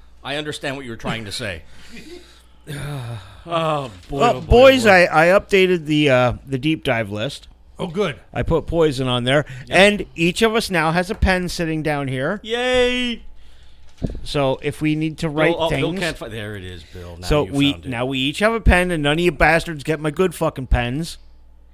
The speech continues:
Speaker 3: You get the shit.
Speaker 2: I just got a free twenty-four pack of pens from Amazon.
Speaker 1: Well, thanks for donating.
Speaker 3: Yeah, thanks for donating instead of making me use mine.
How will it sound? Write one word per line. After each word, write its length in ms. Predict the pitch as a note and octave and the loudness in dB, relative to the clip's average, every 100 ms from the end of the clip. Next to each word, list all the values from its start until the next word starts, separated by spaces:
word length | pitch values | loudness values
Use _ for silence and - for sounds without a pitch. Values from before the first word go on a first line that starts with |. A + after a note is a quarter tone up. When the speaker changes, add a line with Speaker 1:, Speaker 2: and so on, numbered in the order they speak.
| - - | -20 -14
Speaker 3:
You 120 | A#2+ C3 | -6 -2
get 200 | D#3 D#3 | -2 -2
the 80 | F3 | -6
shit. 520 | - A3+ F#3+ - - _ _ _ _ _ - | 0 4 4 2 -10 _ _ _ _ _ -8
Speaker 2:
I 140 | C4+ | -6
just 240 | C4 C4+ - | -6 -8 -6
got 220 | B3+ C4 | -4 -2
a 80 | A#3+ | -4
free 260 | - C4 B3 | -6 -4 -4
twenty-four 600 | - B3 B3 - A#3+ B3 | -6 -8 -8 -6 -4 -4
pack 260 | A3+ A3+ | -4 -6
of 80 | A3+ | -8
pens 260 | - A3+ G#3 | -8 -8 -8
from 200 | A#3 A3 | -8 -8
Amazon. 560 | B3 A#3 C#4+ C#4 D3 G#2+ | -8 -6 -4 -4 -6 -8
Speaker 1:
Well, 100 | C#3+ | -12
thanks 300 | C3+ D#3+ D#3 | -6 -6 -6
for 100 | F3 | -8
donating. 520 | C#3+ F3+ C#3+ G2+ F#2 G#3 | -4 -2 -4 -6 -4 0
Speaker 3:
Yeah, 120 | F#3 | 2
thanks 220 | G#3 G#3+ | 2 -2
for 140 | - F3 | -2 0
donating 540 | F3+ G3 E3+ B2+ C3 | 2 4 4 2 0
instead 320 | C#3+ - E3+ | -2 0 0
of 80 | D#3 | 2
making 280 | E3 D#3+ D3 | 0 -2 -4
me 100 | D#3+ | -2
use 280 | D#3+ E3 B2 | -2 -4 -2
mine. 460 | C3+ D3+ F2 F#2+ | 0 -2 -4 -12